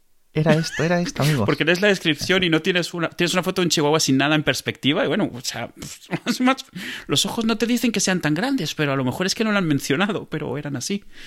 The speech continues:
Speaker 2: Pues es, es lo del plátano es gracioso. El plátano es además esa cosa, es una de esas cosas que durante un tiempo los creacionistas demostraban como la existencia de Dios. Varios sacaron el argumento de que Dios tenía que existir, porque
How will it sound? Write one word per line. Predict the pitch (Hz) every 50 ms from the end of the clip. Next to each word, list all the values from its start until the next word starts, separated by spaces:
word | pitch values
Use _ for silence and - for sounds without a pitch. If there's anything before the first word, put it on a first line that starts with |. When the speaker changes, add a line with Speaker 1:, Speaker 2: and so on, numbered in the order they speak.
| - - - - - - - - _ _ _ _ _ _ - - _ - -
Speaker 2:
Pues | - 120 113 107 - - - 139
es, | 127 - - - - - - - -
es | 135 139 -
lo | 139 139
del | 139 135
plátano | 165 165 165 185 170
es | 156
gracioso. | 127 110 - - 117 117 117 117
El | -
plátano | 147 143 156 165 170 175 180 175 - - - - - - - - _
es | - - 147 143 -
además | 156 147 139 123 135 131 -
esa | 147 - 156 135
cosa, | - 170 - - - 185 -
es | 165 151 -
una | 165 160 151 147
de |
esas | 139 - 151 131
cosas | - - 147 147 151 131 -
que | - 123 107 - - - - - - -
durante | - 131 131 123 123 - 135
un | 127 123
tiempo | 147 135 131 - 135
los | 131 123 117 -
creacionistas | - 127 127 120 - - 110 120 135 - - - 135 107 107 - - - _ _ _ _ _ _ _ _ _
demostraban | - 123 117 113 117 - - 143 135 135 139 135 131 120
como | - 127 117 117
la | 117
existencia | 110 - 110 - - 131 123 - - 135
de | 131 127 123
Dios. | 139 143 139 135 - - - _ -
Varios | 120 117 113 120 120 120 120 -
sacaron | - 117 107 117 123 123
el | 123
argumento | 123 123 120 123 127 127 123 117 143 151 - - - - - - - -
de | 123 127
que | 131 123
Dios | 120 135 143 -
tenía | - 139 139 139 135 131
que | 135
existir, | - - 131 123 - - 233 262 -
porque | - 131 117 - 113 110 110 110 113 113